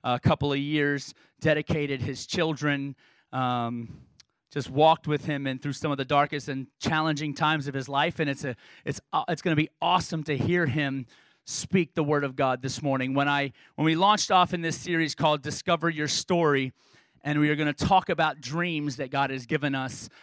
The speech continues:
immediately his name came to my heart and my mind. It was, like, three months ago, and I told him, I said, "I'm gonna need you to do this." And, and, and at the time, it was like, "Ooh,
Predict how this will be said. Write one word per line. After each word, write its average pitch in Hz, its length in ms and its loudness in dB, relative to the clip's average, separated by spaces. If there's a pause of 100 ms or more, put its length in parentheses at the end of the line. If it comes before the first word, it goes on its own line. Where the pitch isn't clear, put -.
(540)
immediately 170 880 2
his 143 260 -2
name 156 380 0
came 156 260 0
to 156 120 -6
my 143 100 2
heart 143 240 4
and 127 100 -8
my 131 120 -2
mind. 131 340 0
It 127 40 0
was, 127 120 -4
like, 135 180 -4
three 165 300 -2
months 143 400 -2
ago, 120 340 -2 (400)
and 131 240 -2
I 131 100 0
told 151 280 2
him, 139 80 0
I 131 60 -4
said, 139 160 -4
"I'm 135 100 -2
gonna 131 140 0
need 135 260 -2
you 139 100 -4
to 120 60 -8
do 135 220 2
this." - 500 -6 (540)
And, 123 400 -4
and, 135 180 -2
and 127 160 -4
at 123 80 -6
the 131 80 -4
time, 165 340 2
it 131 80 0
was 127 140 -2
like, 123 280 -4
"Ooh, 120 300 -12